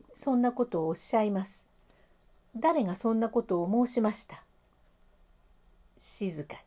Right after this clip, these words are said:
しないか。実は懇意の中じゃから、男まで使いにやって呼びにやったのじゃが、今日お前が後から持ってきなすった飯が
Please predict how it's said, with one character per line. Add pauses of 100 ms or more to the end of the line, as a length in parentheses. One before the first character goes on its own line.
し
な
い
か。 (960)
実
は (260)
懇
意
の
中
じ
ゃ
か
ら、 (460)
男
ま
で
使
い
に
や
っ
て (160)
呼
び
に
や
っ
た
の
じ
ゃ
が、
今 (1120)
日
お
前
が (380)
後
か
ら
持
っ
て
き
な
す
っ
た
飯
が